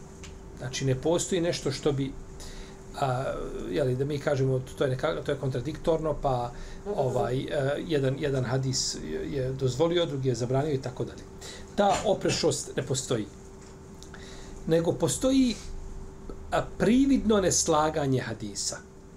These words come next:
Prividno neslaganje hadisa, to postoji. A, kaže šejhul Islam ibn Kajim rahimahullahu ta'ala, kaže, nema, hvala Allahu, kontradiktornosti između, među vjerodostojnim hadisima.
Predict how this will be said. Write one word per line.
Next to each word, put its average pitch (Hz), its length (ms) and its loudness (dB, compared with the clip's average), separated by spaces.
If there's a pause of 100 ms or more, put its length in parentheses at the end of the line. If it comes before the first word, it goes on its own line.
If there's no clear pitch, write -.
(580)
Prividno 170 220 2
neslaganje 139 420 -2
hadisa, 147 360 -2
to 151 140 2
postoji. 127 420 -2 (2000)
A, 135 380 4 (1700)
kaže 233 220 6
šejhul 208 240 4
Islam 165 200 4
ibn 170 160 2
Kajim 170 200 4
rahimahullahu 127 640 2
ta'ala, 147 480 2 (600)
kaže, 147 260 2
nema, 175 260 4
hvala 147 300 2
Allahu, 147 360 2
kontradiktornosti 139 1120 -2
između, 135 380 0 (1700)
među 135 180 4
vjerodostojnim 131 500 2
hadisima. 120 540 0